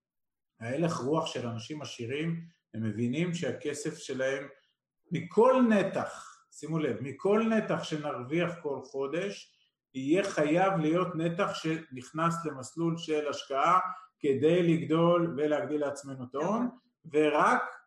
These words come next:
Speaker 1: אחרי שחיינו את החיים שלנו, ואחרי שהשקענו, אם עדיין נשאר איזשהו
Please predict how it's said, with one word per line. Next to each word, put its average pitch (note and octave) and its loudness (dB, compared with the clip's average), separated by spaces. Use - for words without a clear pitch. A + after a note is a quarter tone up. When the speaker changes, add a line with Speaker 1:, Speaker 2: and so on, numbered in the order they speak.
Speaker 1:
אחרי F3+ 2
שחיינו D3+ -2
את D3 -4
החיים C3+ -4
שלנו, B2+ -4
ואחרי C#3 2
שהשקענו, E3 0
אם F3+ 2
עדיין F3+ 2
נשאר E3 0
איזשהו D3+ -6